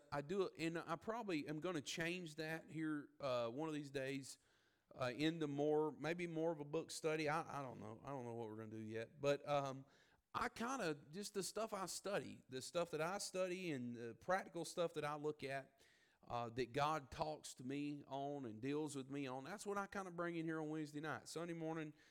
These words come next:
uh, you know, I, it's a little bit more of, of a focus kinda deal.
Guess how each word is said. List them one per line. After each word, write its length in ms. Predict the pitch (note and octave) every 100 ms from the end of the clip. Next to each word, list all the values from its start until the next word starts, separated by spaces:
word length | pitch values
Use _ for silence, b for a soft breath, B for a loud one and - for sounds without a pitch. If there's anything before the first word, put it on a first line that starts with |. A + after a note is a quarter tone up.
| B B -
uh, 320 | C3 A#2+ A2+ A2 -
you 120 | D3+
know, 200 | C3 B2
I, 100 | C3+ C3
it's 200 | C#3 -
a 40 |
little 220 | C#3 D#3+ C#3+
bit 260 | D3 D3
more 380 | B2+ C3+ D3+ D3+ -
of, 380 | B2+ B2+ A#2+ A#2 F#2+
of 160 | B2 B2+
a 60 |
focus 500 | A#2 D3 D3 D#3 C#3+
kinda 300 | - D3 D3
deal. 320 | C3 B2 C#3